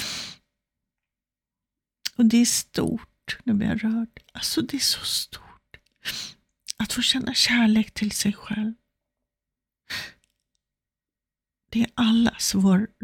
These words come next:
rätt att göra det. Men medberoendet ligger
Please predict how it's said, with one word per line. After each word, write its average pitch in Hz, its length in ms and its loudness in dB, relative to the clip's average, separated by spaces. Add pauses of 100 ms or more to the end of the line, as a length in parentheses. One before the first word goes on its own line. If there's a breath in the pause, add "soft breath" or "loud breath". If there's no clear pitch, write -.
(140)
rätt - 420 0
att 196 240 2
göra 202 320 6
det. 196 360 0 (1600 loud breath)
Men 196 240 6
medberoendet 208 1200 4 (420)
ligger 226 640 2